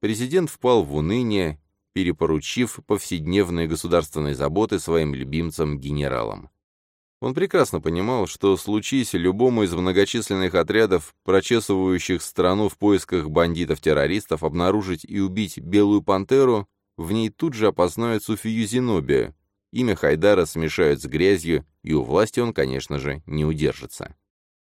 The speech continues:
Но даже если она и не попадёт в руки преследователей, всё равно беды не миновать. Белая Пантера, словно по спирали, сужая круг за кругом, двигалась к центру, к той комнате,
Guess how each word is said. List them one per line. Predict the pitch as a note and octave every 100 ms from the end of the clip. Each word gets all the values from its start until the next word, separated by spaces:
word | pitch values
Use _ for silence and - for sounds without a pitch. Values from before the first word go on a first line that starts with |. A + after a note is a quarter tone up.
| _ _ _ _
Но | - D2
даже | D2 E2+ E2+
если | F#2 F2 D#2
она | D#2+ F2 E2
и | - F2+
не | F2
попадёт | D#2 E2 E2+ E2 A#2 D3
в | D#2+
руки | E2 E2 D2+
преследователей, | D2+ D#2 - D#2 C#2 C#2 - C2 B1 _ _
всё | - E2+
равно | E2 F#2 A#2+ C3+
беды | D#2 D#2 E2
не | D2+ C#2
миновать. | D2+ F2+ E2 B1 - - _ _
Белая | - D#2 D2 C#2+
Пантера, | D2 C#2+ D2 F#2 D#2+ C#2+
словно | - F#2 G#2 F#2+ F2
по | F#2
спирали, | - F2+ F2+ G#2 G2
сужая | E2+ F#2 E2+ G#2+ G#2
круг | E2 G2+ F#2
за | D#2+ F2+
кругом, | - G#2 A#2 G2+ F#2 - _ -
двигалась | C2 C2 D#2 C#2+ D#2 D2 -
к | -
центру, | - D2 C2 - G1+ - _ _
к | -
той | A#2
комнате, | F#2 A#2+ A#2 D#2+ - -